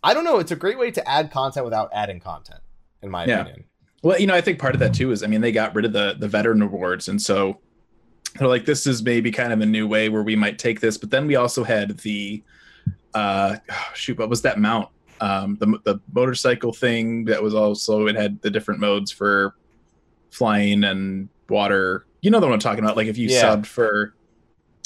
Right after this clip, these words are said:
Speaker 2: uh, I forget what it's called, but it's like, yeah, they've, they've kind of
Speaker 1: The
Speaker 2: dabbled a little
Speaker 1: Falcon.
Speaker 2: bit. Yeah, and yeah, so they've dabbled, like, in a couple different ways of, like, stuff that they might do that are kind of replacing veteran rewards, but they really haven't, like,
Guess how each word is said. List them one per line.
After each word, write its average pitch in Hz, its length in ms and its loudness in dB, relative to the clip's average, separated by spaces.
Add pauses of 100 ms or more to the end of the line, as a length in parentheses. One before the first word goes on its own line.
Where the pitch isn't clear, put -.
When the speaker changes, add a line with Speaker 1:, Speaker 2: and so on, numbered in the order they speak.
(140)
Speaker 2:
uh, 98 280 -2
I - 20 -18
forget 156 180 2
what 143 100 6
it's 123 100 0
called, 104 240 0
but 117 80 4
it's 113 120 -4
like, 139 160 0
yeah, 156 140 2
they've, 120 240 0
they've 123 220 -2
kind 170 180 -2
of 147 100 0
Speaker 1:
The 120 80 0
Speaker 2:
dabbled 139 240 2
a 170 40 6
little 185 180 8
Speaker 1:
Falcon. 82 160 -6
Speaker 2:
bit. - 180 -14 (540)
Yeah, 139 500 2
and 131 180 -2 (140)
yeah, 156 160 2
so 156 140 -6
they've 175 100 2
dabbled, 196 320 0
like, 131 200 -2
in 143 120 0
a 131 80 -2
couple 135 240 -2
different 113 300 -4
ways 101 260 0
of, 98 140 -8
like, 101 260 -4 (300)
stuff - 320 -6
that 120 100 0
they 113 120 2
might 104 240 2
do 107 200 -2
that 98 140 0
are 104 80 -2
kind 117 220 -4
of 104 200 0
replacing 113 500 -2
veteran 123 280 2
rewards, 120 400 2
but 113 100 -4
they 123 120 2
really 143 240 4
haven't, 120 340 0
like, 98 460 -4